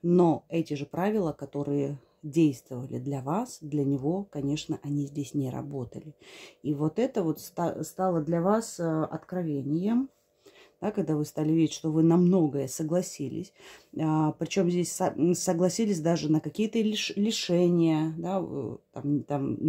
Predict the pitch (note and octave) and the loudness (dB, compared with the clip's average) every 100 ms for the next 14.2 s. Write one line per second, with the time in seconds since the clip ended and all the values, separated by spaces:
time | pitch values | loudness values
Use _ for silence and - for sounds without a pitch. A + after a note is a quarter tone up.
0 | E3+ E3 A#3 B3 - C#3+ D#3+ D3 - _ | 4 4 0 -2 -6 -8 -4 -4 -6 _
1 | - - C#3+ B2 G#2+ - G#3 G#3 G#3+ G3+ | -16 -6 -4 -4 -8 -10 -6 0 2 0
2 | F#3+ - F3+ D#3+ B2 - _ _ _ _ | -4 -2 2 4 2 -2 _ _ _ _
3 | _ _ _ _ - F#3 F3 D#3 D3 F3+ | _ _ _ _ -10 -2 0 2 4 4
4 | G#3 - E3+ F3+ D#3 C#3+ D3 C#3 - C#3+ | 2 2 2 2 0 -4 -8 -10 -4 -4
5 | - G#3+ C4 A3 - - - - - F3 | 2 4 4 0 -4 -10 -20 -12 -2 2
6 | E3 D#3 G3 F3 D3 D#3 D3+ D3+ D3+ D3 | 4 6 6 6 2 -2 -2 0 0 2
7 | D3 D3 D3 C#3 - D3 D#3 D#3 D3+ D#3+ | 2 2 0 0 -4 -4 -2 -2 -2 0
8 | D#3 D3 D3 - F3 E3+ E3 E3+ E3 E3 | 0 0 -4 -2 2 4 2 -2 -2 -2
9 | D#3 D3+ C#3+ D3 D#3 D#3+ D3+ D3 C#3 C3+ | -2 -2 -4 -4 -6 -6 -4 -2 -2 -4
10 | C#3 C3+ E3 F#3+ F3+ F3+ G3 F#3 E3+ E3 | -8 -8 -4 -2 -2 0 2 4 4 4
11 | D3+ D3 C#3 D3+ - D#3+ D3 D3 C#3+ D3 | 0 -4 -12 -12 -6 -2 -2 -4 -10 -6
12 | F#3 F3 C#3+ - C#3+ C3+ - - - D#3 | -4 -4 -4 -4 -6 -6 -12 -16 -6 -6
13 | - A2+ - C#3+ - C#3+ D3 D3 D3+ D#3+ | -6 -16 -18 -18 -14 -14 -12 -10 -10 -8
14 | D#3 | -12